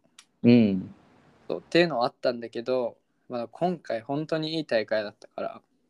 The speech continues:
Speaker 1: うん。
Speaker 2: もうね、なんていうかな、その準決勝の村上のタイムリーも、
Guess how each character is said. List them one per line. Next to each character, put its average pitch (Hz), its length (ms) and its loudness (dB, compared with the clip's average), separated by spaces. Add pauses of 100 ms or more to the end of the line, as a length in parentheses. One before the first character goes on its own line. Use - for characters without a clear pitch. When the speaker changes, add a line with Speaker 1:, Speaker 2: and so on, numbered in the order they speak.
(160)
Speaker 1:
う 135 80 4
ん。 113 180 2 (1160)
Speaker 2:
も 113 120 -6
う 107 40 -6
ね、 107 320 -8 (1500)
な 135 140 2
ん 160 60 -2
て - 120 -4
い - 20 -4
う - 20 -6
か 101 120 -8
な、 101 200 -14
そ - 180 -4
の 120 100 -4
準 160 220 -2
決 180 200 0
勝 117 320 -2
の 107 140 -8
村 113 240 -4
上 117 300 -4
の 117 160 -6
タ 123 180 0
イ 120 60 -2
ム 110 160 -12
リ 101 180 -10
ー - 20 -16
も、 98 240 -18